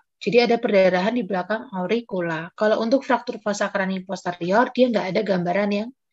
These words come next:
khas. Yang diingat-ingat itu ya, anterior lihatnya di mata dan di hidung.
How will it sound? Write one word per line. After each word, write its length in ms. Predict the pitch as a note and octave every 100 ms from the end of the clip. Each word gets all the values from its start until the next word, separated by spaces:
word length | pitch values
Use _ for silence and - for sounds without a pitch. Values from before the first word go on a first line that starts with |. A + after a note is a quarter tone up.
| _ _
khas. 480 | - E3 - - - _ _ -
Yang 160 | G#3
diingat-ingat 420 | G3 F3+ F#3 B3 B3
itu 160 | G3+ G3+
ya, 160 | B3+ B3+
anterior 480 | G#3+ F#3 F#3 G#3 B3
lihatnya 320 | G#3+ F3+ G#3+
di 80 | G3+
mata 320 | F#3 E3+ G3
dan 160 | F#3 F3
di 160 | E3+
hidung. 400 | E3+ F3+ G#3+ E4